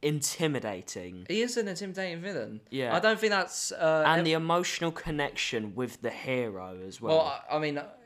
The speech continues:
Speaker 2: obviously, he's, um, Shang-Chi's dad.
Speaker 1: Yeah.
Speaker 2: Well, what's the next film? Eternals. You haven't seen that.
Speaker 1: Eternals.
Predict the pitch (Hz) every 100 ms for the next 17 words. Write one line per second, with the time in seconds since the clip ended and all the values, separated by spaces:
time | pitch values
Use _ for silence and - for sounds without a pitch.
0 | - 156 170 139 120 120 117 131 131 139
1 | 139 135 127 - - - 147 139 135 127
2 | 156 131 110 - - 131 110 95 - _
3 | _ _ _ _ _ - - - - -
4 | - _ _ _ _ _ _ _ _ _
5 | 160 160 170 180 170 175 - 131 117 131
6 | 160 131 113 147 131 127 143 120 120 -
7 | - - 127 107 101 101